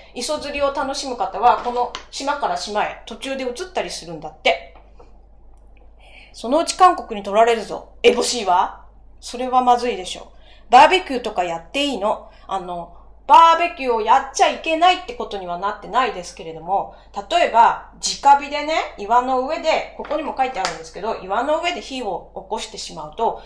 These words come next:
そこの岩が火によって変色をしてしまう、変色、変質をしてしまうので、あの、そういうことはやめてください。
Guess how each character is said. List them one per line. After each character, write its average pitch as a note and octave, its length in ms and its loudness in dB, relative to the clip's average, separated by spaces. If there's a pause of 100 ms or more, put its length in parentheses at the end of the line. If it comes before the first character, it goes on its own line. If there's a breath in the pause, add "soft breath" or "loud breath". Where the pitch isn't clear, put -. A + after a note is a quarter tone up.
そ - 140 -10
こ D4+ 120 -2
の D#4 160 -2
岩 A#3+ 300 0
が G3+ 260 -10
火 D#4 180 -8
に C#4+ 100 -6
よ F#3+ 80 -6
っ - 120 -18
て D3+ 280 -16
変 A#3+ 200 -10
色 B3 260 -8
を A#3 80 -4
し A#3+ 120 -8
て A3 100 -10
し A3 160 -8
ま F#3+ 200 -8
う、 - 40 -
変 G#3 200 -10
色、 A#3+ 280 -6
変 A3+ 240 -10
質 A3 320 -8
を A3+ 140 -8
し A#3+ 160 -10
て A#3+ 100 -6
し A3+ 180 -8
ま A3 180 -2
う F#3 60 -10
の F3 120 -14
で、 C4+ 200 -2 (360 loud breath)
あ E3+ 80 -10
の、 D#3 220 -12 (440 loud breath)
そ G#3 220 -6
う - 20 -8
い G3 120 -6
う G3+ 80 -6
こ - 120 -12
と A#4+ 100 0
は - 160 -2
や G3+ 100 -14
め D#3+ 100 -16
て - 100 -20
く - 160 -20
だ - 120 -16
さ - 160 -12
い。 - 20 -18